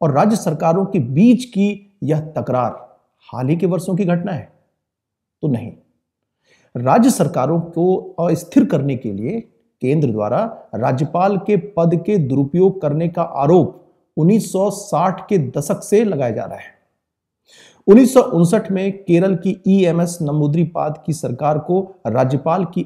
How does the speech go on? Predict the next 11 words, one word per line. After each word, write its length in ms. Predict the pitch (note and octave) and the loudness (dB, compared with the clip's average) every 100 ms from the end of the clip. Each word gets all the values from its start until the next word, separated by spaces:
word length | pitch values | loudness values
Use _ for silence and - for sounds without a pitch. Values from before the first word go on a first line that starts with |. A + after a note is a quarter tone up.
| - | -2
एक 200 | E3 C#3 | -2 -2
रिपोर्ट 400 | B2+ F#3 G3+ - | -2 2 2 2
के 80 | |
आधार 380 | - C3 B2+ F3 | -4 -4 -2 -2
पर 180 | E3+ D#3+ | -2 -2
बर्खास्त 420 | C#3+ B2+ C#3 - | -2 -4 -6 -6
कर 100 | A2+ | -8
दिया 180 | A2 A2 | -6 -8
गया। 200 | - - _ _ _ _ _ _ _ _ _ _ _ _ _ - | -12 -16 _ _ _ _ _ _ _ _ _ _ _ _ _ 2
तब 140 | G#3+ G3+ | 4 6
से 180 | - | 2